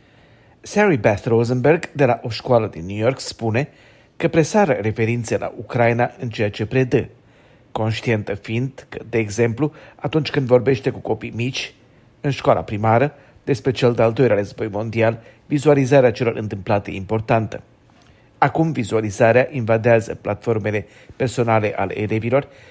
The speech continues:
și aceștia pun întrebări. De asta, Don Hubner, psiholog în New Hampshire, crede că părinți și profesori trebuie să înceapă cu întrebarea ce au văzut copiii mici pe internet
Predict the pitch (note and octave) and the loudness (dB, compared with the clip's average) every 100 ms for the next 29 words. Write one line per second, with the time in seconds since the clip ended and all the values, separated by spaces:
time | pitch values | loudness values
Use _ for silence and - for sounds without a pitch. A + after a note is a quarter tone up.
0 | - - E3+ F#3 D#3+ F3 D#3 - D3 A#2+ | -12 2 4 4 2 2 0 0 -2 -2
1 | A2 D#3+ C#3 G2+ - _ _ _ _ - | 0 0 2 -4 -8 _ _ _ _ -2
2 | A#2 G2+ - C#3+ - _ _ _ _ _ | 2 2 0 -4 -4 _ _ _ _ _
3 | - A2 G#2+ A2 G#2 C3+ D#3 - _ _ | -2 -2 0 -2 2 0 0 -6 _ _
4 | _ - B2+ B2+ B2+ A2+ G2 - G2 A2+ | _ -6 0 4 4 2 -8 -8 -4 -2
5 | G#2+ D#3 D3 C3+ B2+ C#3 C#3+ C3+ B2+ - | -2 -4 -2 0 2 2 0 -2 -4 -16
6 | _ - C#3+ E3 - - - F#2+ A#2 A2 | _ 0 2 2 -2 -6 -8 -2 -2 2
7 | D3+ D3 C3 A#2+ A2+ F#2+ - G#2+ A#2 A2 | 0 2 -2 -2 -6 -6 -2 -2 -2 -8
8 | A#2 F#2+ G#2+ G#2 A2+ B2+ - - _ _ | -12 -6 -2 2 4 4 0 -14 _ _
9 | - G3 D3+ D3 E3+ E3+ - F#2+ G2 A2 | 2 4 4 4 2 0 -6 -8 -12 -8
10 | G#2+ A#2+ A#2 - G2 G2 B2 A#2 B2+ - | -6 -6 -6 -8 -8 -4 -4 0 0 -2